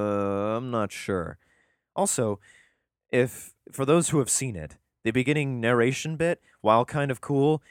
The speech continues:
give us, like, three more seconds with that text. Like, it was just like, if you're not kind of a speed reader or someone who doesn't wanna kind of enjoy the lettering that's coming up,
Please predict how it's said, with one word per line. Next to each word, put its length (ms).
give 180
us, 240
like, 220
three 500
more 240
seconds 600
with 180
that 240
text. 560
Like, 140
it 60
was 180
just 180
like, 140
if 80
you're 100
not 240
kind 220
of 40
a 60
speed 400
reader 460
or 120
someone 300
who 60
doesn't 240
wanna 160
kind 180
of 80
enjoy 680
the 100
lettering 420
that's 140
coming 340
up, 220